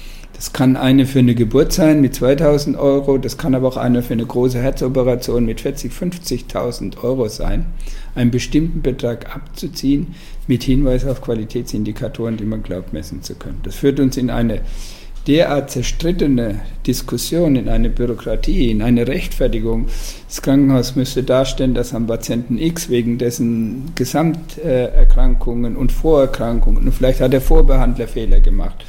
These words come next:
das Qualitätsniveau nicht erreichbar können. Und deshalb, äh, stellen wir in Frage, was ja auch die gesamte gesundheitsökonomische Diskussion sehr kritisch diskutiert, gibt's überhaupt Messpunkte, die so treffend messbar sind,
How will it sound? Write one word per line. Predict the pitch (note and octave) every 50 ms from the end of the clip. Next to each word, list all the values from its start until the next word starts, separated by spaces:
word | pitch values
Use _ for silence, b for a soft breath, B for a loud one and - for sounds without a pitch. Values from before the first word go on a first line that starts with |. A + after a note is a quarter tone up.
| B B B B B B B B -
das | D3 C3 -
Qualitätsniveau | - C3+ B2 A2+ A2+ A#2+ - B2 B2+ B2+ - - A#2+ B2 B2+ A#2+
nicht | A#2+ A#2 A2 -
erreichbar | A2+ G#2+ B2 A#2 A2+ - - - F#2 G2+
können. | - - A#2+ B2+ C#3+
Und | C3+ B2
deshalb, | B2+ C3+ B2+ C#3 C3 B2+ B B B B B B B B B B B
äh, | - E3 B2+ B2 A#2
stellen | - - - C3 B2+ B2+ C3 C3 C3+ C3 A#2+ A2
wir | A2 B2 D3+ E3+ F3 E3+
in | D#3 C3+ B2
Frage, | B2+ - C#3+ A#2+ B2+ C#3+ C#3 - C#3+
was | B2 B2+ C3 -
ja | - B2
auch | B2+ C3 B2+ -
die | - B2+ C3 B2+
gesamte | B2 A#2+ - - C3 C3+ C#3 C#3+ C#3
gesundheitsökonomische | C3 - - C#3 C3+ C#3 C3 B2 - - B2+ - C3 B2 B2 A#2+ A#2+ C3 B2+ - A#2+
Diskussion | A2 A#2+ A#2 - - - A2 A2 - - - C#3 D#3 E3+ D#3 B2 A2 B B B B B B
sehr | - - - A#2 A#2
kritisch | A#2 - B2+ B2+ B2+ B2+ B2 - -
diskutiert, | - A#2 - - - - F#2 - - - G#2+ B2 - - B B B B B B B -
gibt's | F3 F3 E3+ - - -
überhaupt | C#3 D3 C#3 B2 A#2 - B2+ A#2+ A2+ - - - - - - - -
Messpunkte, | C3 B2 C3 C3 - - - - - D3+ E3+ F3 F3 - - - - E3 E3 B B B B B B B B B -
die | - A2+
so | - - B2 C#3 D#3+ E3+ E3+ E3+ E3+ - -
treffend | - C#3+ C#3 D3 C#3+ - E3+ D#3+ E3+ - - -
messbar | - C3 B2+ - - - B2 A#2 G#2
sind, | - - - B2+ D3 F#3+ A3 -